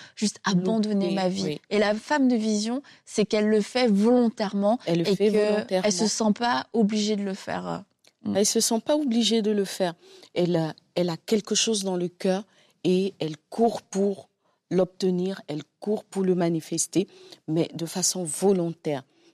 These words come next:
Speaker 1: Mhm.
Speaker 2: Voilà. Alors moi, euh, Annabelle, avant de terminer,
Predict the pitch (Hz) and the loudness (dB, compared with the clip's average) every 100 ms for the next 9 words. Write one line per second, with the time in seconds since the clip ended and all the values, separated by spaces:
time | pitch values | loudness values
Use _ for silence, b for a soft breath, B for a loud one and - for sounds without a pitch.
0 | - 196 185 202 190 - _ _ - 143 | -6 -4 -4 -6 -10 -14 _ _ -4 -2
1 | 151 175 233 311 - 185 165 160 160 185 | 0 0 0 -2 -4 -4 -4 -6 -6 -4
2 | 185 175 226 240 190 202 190 - 170 165 | -4 -2 0 0 -2 -2 -2 0 -2 0
3 | 165 170 247 | 0 0 -2